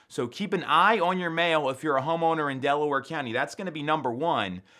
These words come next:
The intention here is to identify a tentative new value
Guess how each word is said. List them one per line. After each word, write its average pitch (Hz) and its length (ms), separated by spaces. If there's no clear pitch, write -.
The 160 180
intention 226 540
here 147 320
is 135 220
to 185 200
identify 143 920
a 127 200
tentative 214 480
new 175 240
value 143 600